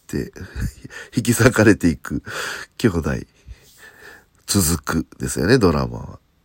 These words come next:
としては。みたいな感じで、まあ、楽しく写真撮れましたんで、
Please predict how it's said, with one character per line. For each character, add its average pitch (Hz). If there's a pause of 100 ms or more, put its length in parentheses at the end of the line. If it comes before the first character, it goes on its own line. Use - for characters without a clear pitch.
(160)
と -
し -
て -
は。 - (840)
み 92
た 110
い 90
な 85
感 101
じ 110
で、 135
ま 104
あ、 - (460)
楽 82
し -
く - (380)
写 90
真 71
撮 85
れ 82
ま 87
し -
た 73
ん 62
で、 50